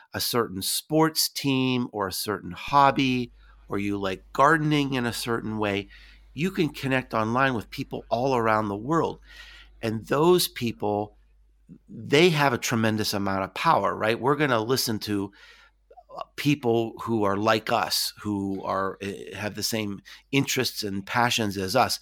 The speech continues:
before we're ever gonna listen to a company. And so it's, it's created these hyper-empowered consumers. Um, now, to the extent that companies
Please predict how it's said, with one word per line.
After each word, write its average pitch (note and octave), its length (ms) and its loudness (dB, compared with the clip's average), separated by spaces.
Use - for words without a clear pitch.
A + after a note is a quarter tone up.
before G#2+ 320 -2
we're G2 200 -2
ever C3+ 240 4
gonna G2 240 0
listen F#2+ 360 -4
to F#2+ 280 -6
a F2+ 100 -8
company. G2+ 540 -2
And A#2 360 0
so A#2 360 0
it's, A#2 300 -4
it's - 320 -6
created C3 500 -2
these A2+ 180 -4
hyper-empowered G#2+ 1200 0
consumers. A2 920 -4
Um, A2+ 480 2
now, C#3+ 360 2
to F3 140 0
the D#3 160 0
extent - 680 0
that A#2+ 200 -4
companies C3 800 0